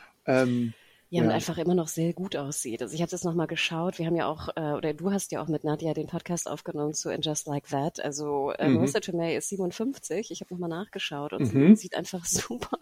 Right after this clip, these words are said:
Speaker 2: aus und noch relativ natürlich, was ich natürlich auch schätze. Ich glaub, sie hat auch wahrscheinlich bessere Gene vielleicht, ne? Aber,
Speaker 1: Mhm.
Speaker 2: ähm,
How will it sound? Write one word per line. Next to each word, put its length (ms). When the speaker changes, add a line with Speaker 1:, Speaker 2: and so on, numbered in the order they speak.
Speaker 2:
aus 440
und 140
noch 180
relativ 480
natürlich, 800
was 100
ich 100
natürlich 320
auch 100
schätze. 340
Ich 80
glaub, 120
sie 100
hat 80
auch 100
wahrscheinlich 400
bessere 340
Gene 360
vielleicht, 500
ne? 380
Aber, 420
Speaker 1:
Mhm. 460
Speaker 2:
ähm, 480